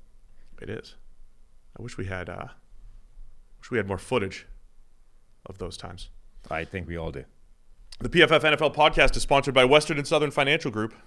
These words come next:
Speaker 1: While you focus on your roster moves, Western and Southern helps advance your money moves. Buying your first home, planning to start a family, wondering how to make your money grow?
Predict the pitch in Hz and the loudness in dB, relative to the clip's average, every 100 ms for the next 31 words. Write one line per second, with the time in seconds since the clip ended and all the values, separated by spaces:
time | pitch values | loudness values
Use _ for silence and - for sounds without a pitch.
0 | - 107 107 98 113 110 117 107 104 113 | -2 0 0 0 -2 -2 -6 -4 -2 -4
1 | 123 101 95 95 123 147 147 151 165 143 | -4 -8 -8 -6 -6 -6 -10 -8 -6 -4
2 | 139 - 135 143 139 151 170 180 95 - | -6 -8 -8 -8 -6 -4 -2 -2 -6 -10
3 | - - - - 107 117 113 123 117 123 | -20 -20 -20 -2 2 2 2 -2 0 -2
4 | 127 131 143 151 135 - 147 143 151 156 | -4 -2 -4 -4 -6 -8 -8 -8 -10 -10
5 | 143 127 220 247 226 226 214 208 196 202 | -4 0 2 2 2 2 2 -2 -2 -4
6 | 196 190 190 | -4 -2 -4